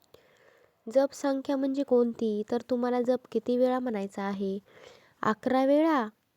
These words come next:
एकवीस वेळा की एकशे आठ वेळा?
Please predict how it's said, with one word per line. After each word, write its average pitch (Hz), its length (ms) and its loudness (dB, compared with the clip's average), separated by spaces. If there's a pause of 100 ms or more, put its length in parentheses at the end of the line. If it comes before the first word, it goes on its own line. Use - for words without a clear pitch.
एकवीस 262 540 0
वेळा 285 360 0 (280)
की 285 200 2
एकशे 269 380 2
आठ 208 380 2
वेळा? 190 240 -2